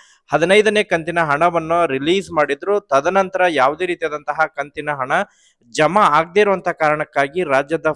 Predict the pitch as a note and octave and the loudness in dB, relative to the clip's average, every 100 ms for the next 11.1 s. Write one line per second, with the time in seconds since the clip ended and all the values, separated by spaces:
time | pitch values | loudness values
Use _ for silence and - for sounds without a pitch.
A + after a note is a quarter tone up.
0 | - C3 C3+ D#3 D3 D3 C3+ C#3 D3 D3+ | -2 0 0 0 -4 -4 -4 -8 -2 -2
1 | C#3+ A2 C#3+ D3 D3+ C3+ C#3 B2+ D3+ F#3+ | -2 0 -2 0 -4 -4 -4 -6 -4 -6
2 | _ _ - C3 D#3 E3 D#3 D3 C3+ D3 | _ _ -2 2 4 2 2 0 2 0
3 | B2+ B2+ D3 D3 C3+ B2+ A#2+ E3 C3+ E3 | -2 -4 -2 0 -2 -4 -6 -2 -2 -4
4 | D#3+ D#3 D3 F#3 - F3 G3+ G3+ G#3 C3+ | -8 -8 -6 -6 -4 -2 0 2 0 0
5 | D#3+ F3 - F#3 C#3 - G#3 G3 D3 C#3 | 0 0 -4 -4 -4 -2 2 2 2 0
6 | G#3+ - _ _ - D3 F#3 G3+ G3+ G#3+ | -2 -4 _ _ -4 0 2 2 2 0
7 | F#3+ F3+ F3+ F#3 F3 D#3 E3 - D#3+ D#3 | 0 -2 -2 -2 -2 0 0 -2 0 0
8 | D3 D3 D3+ D3+ D3 C#3+ C#3+ C3+ - A#2+ | -2 -10 -10 -8 -4 -2 -2 -2 -2 -6
9 | D3 E3 D3 C#3 C3+ F#3+ A3 _ _ _ | -4 -6 -2 -4 -2 -2 -4 _ _ _
10 | C3+ D3+ F#3+ G3 G#3 G#3+ F#3 F3 D#3+ D#3+ | -4 2 2 2 -2 -4 0 -2 -2 -6
11 | E3 | -2